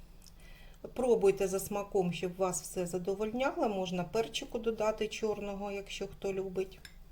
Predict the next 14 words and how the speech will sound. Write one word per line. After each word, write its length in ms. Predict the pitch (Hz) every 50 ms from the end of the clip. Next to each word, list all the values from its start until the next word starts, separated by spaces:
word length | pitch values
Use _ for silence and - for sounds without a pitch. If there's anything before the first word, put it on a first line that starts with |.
| - - - - - - - - - - - - - - - -
І 120 | - 254
ось 200 | 247 233 220 220
так 520 | - - - 196 185 180 175 - - - - - - - - - - - - - -
я 400 | 202 196 196 190 175 175 175 175 170 - - - - - - - - - - - - - - - - - - - - - -
ще 300 | - - - - - 185
прикрашу. 840 | 180 - 190 190 190 - - 185 180 175 170 170 - - - 196 190 175 165 - - - - - - - - - - - - - - - - - - - - - - -
Ось 200 | 233 202 196 - - -
так 280 | - 311 339 381 - - - -
і 100 | 254 302
прикрашу. 840 | 339 - 214 196 202 - 202 214 233 269 - - - - 226 226 - - - - - - - - - - - -
Прикрашати 680 | - 302 311 - 302 277 269 - - 240 233 233 226 226
можна 340 | 220 220 214 208 208 208
чим 240 | 202 - - 220 208
завгодно. 640 | 185 202 208 202 208 208 254 294 320 302 285 269